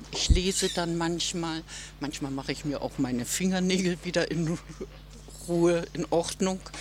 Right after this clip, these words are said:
Ja, und er sitzt dann ganz still daneben. Und dann ist es schon vorgekommen, dass wir beide eingeschlafen sind hier zusammen, nicht? Im Moment muss er hier irgendwo sein.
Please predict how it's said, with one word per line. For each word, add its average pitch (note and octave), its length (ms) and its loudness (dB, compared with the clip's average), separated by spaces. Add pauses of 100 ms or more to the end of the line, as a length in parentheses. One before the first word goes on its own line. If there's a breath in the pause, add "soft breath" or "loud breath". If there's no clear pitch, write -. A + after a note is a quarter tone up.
(300 loud breath)
Ja, D4 60 -2
und G#3+ 220 -6
er G3+ 80 -6
sitzt - 320 -10
dann F3+ 100 -4
ganz F#3 300 -4
still A3+ 320 -4
daneben. E3+ 480 -2
Und C#3+ 220 -8
dann E3 120 -4
ist - 180 -6
es - 220 -4
schon F#3 320 -2 (100)
vorgekommen, F3+ 800 -4
dass - 340 -4
wir D3+ 240 -4 (240)
beide C#3 300 -2
eingeschlafen G3+ 800 2
sind F#3 280 -2
hier E3+ 160 0
zusammen, F#3+ 680 2
nicht? D#3 260 -2 (960 loud breath)
Im F#3 100 2
Moment F3+ 600 0 (260)
muss F#3 220 -4
er F#3+ 80 4
hier F#3 260 4
irgendwo F3 380 0
sein. D3+ 360 2